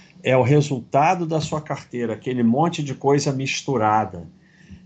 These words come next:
Eu, eu, eu tenho tentado fazer isso de alguma forma no Baixa System e já consegui fazer um pouco com aqueles negócio de paz e tal, mas ainda não consegui o que eu queria pra vocês entenderem isso bem.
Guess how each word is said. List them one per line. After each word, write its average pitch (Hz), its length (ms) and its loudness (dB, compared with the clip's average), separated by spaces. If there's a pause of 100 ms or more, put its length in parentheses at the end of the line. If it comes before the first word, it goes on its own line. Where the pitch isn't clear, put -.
(120)
Eu, 139 280 0
eu, 147 260 4
eu 139 160 4
tenho 190 380 -2
tentado 131 680 -2
fazer 113 440 -4
isso 117 380 -2
de 113 60 -6
alguma 110 340 0
forma 110 380 -2
no 104 140 -4
Baixa 104 360 -4
System 101 640 -4 (400)
e 113 80 -2
já 123 180 2
consegui 117 520 -2
fazer 104 340 -2
um 98 140 -2
pouco 113 600 0 (720)
com - 80 -10
aqueles 101 360 -4
negócio 101 340 -2
de 95 100 -8
paz 107 580 0
e 95 60 -10
tal, - 460 -2 (640)
mas 117 280 0
ainda 147 220 2
não 156 160 2
consegui 170 480 -2
o 147 100 2
que 147 120 -2
eu 131 100 0
queria 117 420 0
pra 120 200 -6
vocês 113 400 -2
entenderem 110 840 2
isso 101 240 -8
bem. 90 320 -2